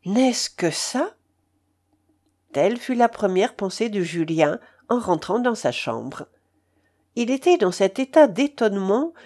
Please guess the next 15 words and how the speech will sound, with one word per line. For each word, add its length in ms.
et 120
de 160
trouble 600
inquiet 720
où 120
tombe 480
l'âme 640
qui 140
vient 220
d'obtenir 600
ce 100
qu'elle 260
a 100
longtemps 360
désiré. 640